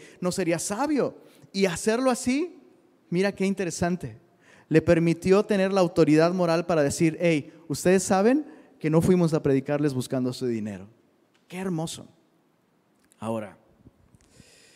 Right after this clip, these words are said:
había momentos en los que Pablo sí pedía apoyo financiero a las iglesias,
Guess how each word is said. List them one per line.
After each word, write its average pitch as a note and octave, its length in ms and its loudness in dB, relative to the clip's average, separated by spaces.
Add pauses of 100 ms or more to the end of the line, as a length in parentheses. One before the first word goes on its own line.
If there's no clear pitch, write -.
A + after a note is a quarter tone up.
(2000)
había F3 280 4
momentos G3+ 500 2
en F#3 120 -2
los D#3 220 -6
que C3+ 320 -6 (1300)
Pablo F#3+ 440 0
sí G#3 680 -6 (960)
pedía F3 840 0
apoyo E3 420 -2
financiero D3 760 -4
a B2+ 80 -8
las C3+ 220 -8
iglesias, C3 840 -10